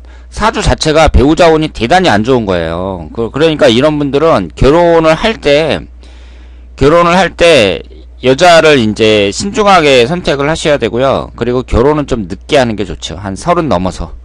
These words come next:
언제 결혼하셨는지는 모르지만. 그리고 이 정도로 안 좋으면 서른 넘어서 한다 그래도 대체적으로 이혼한다고 봐야 돼요.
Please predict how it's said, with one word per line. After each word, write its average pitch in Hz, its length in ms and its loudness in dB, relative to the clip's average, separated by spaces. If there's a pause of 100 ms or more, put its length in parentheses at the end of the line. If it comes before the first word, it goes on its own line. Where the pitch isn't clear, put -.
(160)
언제 117 240 -2
결혼하셨는지는 110 800 -2
모르지만. 87 540 -6 (520)
그리고 156 280 0
이 117 200 -4
정도로 185 760 2
안 104 160 0
좋으면 131 580 0
서른 196 320 0
넘어서 127 380 0
한다 165 240 -2
그래도 120 480 -2 (340)
대체적으로 156 560 -2
이혼한다고 113 640 -4
봐야 73 240 -6
돼요. 71 320 -16